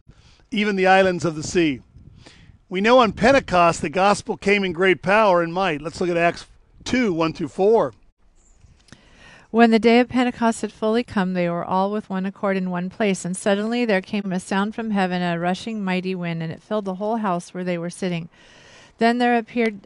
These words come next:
Speaker 2: on them divided tongues as of fire, and one sat upon each of them, and they were all filled with the Holy Spirit and began to speak in other tongues as the Spirit gave them utterance.
Speaker 1: They were all filled with the Holy Spirit and began to speak with other tongues as the Spirit gave the utterance.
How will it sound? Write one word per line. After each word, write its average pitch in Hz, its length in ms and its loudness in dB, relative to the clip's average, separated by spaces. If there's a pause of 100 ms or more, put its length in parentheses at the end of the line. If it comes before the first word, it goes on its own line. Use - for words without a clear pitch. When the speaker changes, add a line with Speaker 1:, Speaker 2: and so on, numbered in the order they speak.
Speaker 2:
on 208 300 -2
them 190 400 -4
divided 202 640 -2
tongues 196 360 -4
as 185 220 -2
of 180 100 -4
fire, 185 400 0
and 170 200 -4
one 196 180 -2
sat 208 260 2
upon 202 280 -4
each - 260 -8
of 190 120 -4
them, 170 220 -2
and 175 120 -6
they 180 120 -2
were 175 100 0
all 196 200 0
filled 220 260 -4
with 214 100 -12
the 196 120 -4
Holy 196 160 0
Spirit 180 340 -4
and 175 80 -10
began 175 320 -6
to 175 120 -12
speak - 420 -10
in 240 100 -8
other 226 220 -2
tongues 175 380 -6
as 175 260 -10
the 165 80 -16
Spirit - 400 -8
gave 175 180 -6
them 170 180 -10
utterance. 156 540 -8
Speaker 1:
They 175 140 -6
were 165 140 2
all 180 140 6
filled 202 280 4
with 202 80 4
the 185 80 4
Holy 202 200 6
Spirit 208 420 0
and 147 80 -18
began 156 220 -2
to 156 60 -2
speak 165 240 -4
with 170 120 0
other 165 160 -2
tongues 190 380 0
as 147 120 -8
the - 80 -10
Spirit 175 260 0
gave 170 180 0
the 165 120 0
utterance. 175 500 -2